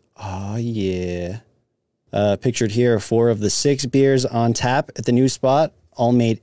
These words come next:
in-house with locally grown hops and very, very,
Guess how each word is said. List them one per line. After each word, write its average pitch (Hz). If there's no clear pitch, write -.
in-house 160
with 113
locally 135
grown 135
hops 131
and 101
very, 135
very, 143